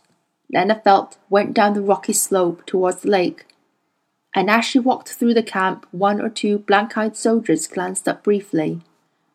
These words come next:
but found what they saw too hard to remember and looked away again. The witch stopped outside the tent Missus Coulter had gone into,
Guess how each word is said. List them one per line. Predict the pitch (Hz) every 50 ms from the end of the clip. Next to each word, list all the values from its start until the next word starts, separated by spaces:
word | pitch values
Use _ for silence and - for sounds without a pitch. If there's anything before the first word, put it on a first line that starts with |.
| _ _ _ _ _
but | - 180 175 -
found | - 208 214 233 240 240
what | - - -
they | 285 277
saw | - - - 214 202 208
too | 202 - - 226 208
hard | 214 - 190 196 196 -
to | - 208
remember | 214 220 220 226 226 226 196 170 165 160 160 170 170 - _
and | 175 170 170
looked | 165 170 - -
away | 190 196 196 196 190
again. | 170 165 - 147 151 160 165 170 - _ _ _ _ _ _ _ _ _ _ _ _ _ _ _ _ _ _ _ _ _ _ _ _ _ _ _ _ _ _ _ _ _
The | - 277
witch | - 359 302 294 - - -
stopped | - - - - - - -
outside | 269 226 240 240 - 247 226 208 196
the | 180
tent | 170 - - 160 160 - 170 -
Missus | 202 202 - 202 202 -
Coulter | - - 233 220 214 - 180
had | 170 170 170 -
gone | - 175 175 170
into, | 170 170 170 165 - 185 165 165 160